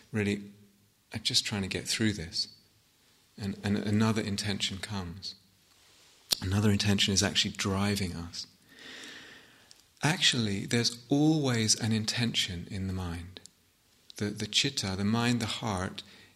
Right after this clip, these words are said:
is always moving towards something. That's not obvious for us, but we're always moving towards something. There's always an intention.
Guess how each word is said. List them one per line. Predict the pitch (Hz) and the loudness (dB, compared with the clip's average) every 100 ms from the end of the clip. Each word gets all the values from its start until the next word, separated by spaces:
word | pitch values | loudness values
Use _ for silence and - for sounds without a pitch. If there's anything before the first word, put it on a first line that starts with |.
| _ | _
is | 117 110 - - | 0 0 0 -4
always | 143 170 180 170 165 - - | -2 -2 -2 0 4 2 2
moving | 131 135 143 147 120 92 87 101 - _ _ _ _ _ _ - | -2 -2 0 0 -2 -4 -6 -10 -14 _ _ _ _ _ _ -8
towards | - 120 117 113 110 - | -6 -4 -2 -2 0 2
something. | - - 87 80 92 87 - _ _ _ _ _ _ _ _ _ _ _ - | 2 2 -2 -8 -10 -10 -12 _ _ _ _ _ _ _ _ _ _ _ -16
That's | - - | -4 -2
not | 139 135 - - | -2 -6 -10 -8
obvious | 120 117 98 85 - | -6 -4 -6 -4 -6
for | - 85 | -6 -10
us, | 85 - | -10 -8
but | 120 | -4
we're | 113 | -4
always | 135 143 151 147 131 | -2 -2 0 0 -2
moving | 135 139 143 135 104 98 | -2 -2 -2 -2 -2 -2
towards | 98 113 110 - | -4 -4 -2 -2
something. | 98 | -2
There's | 98 | -2
always | 139 170 | -2 -2
an | 160 | -2
intention. | 147 - 131 123 - 95 | -4 -6 -8 -6 -6 -6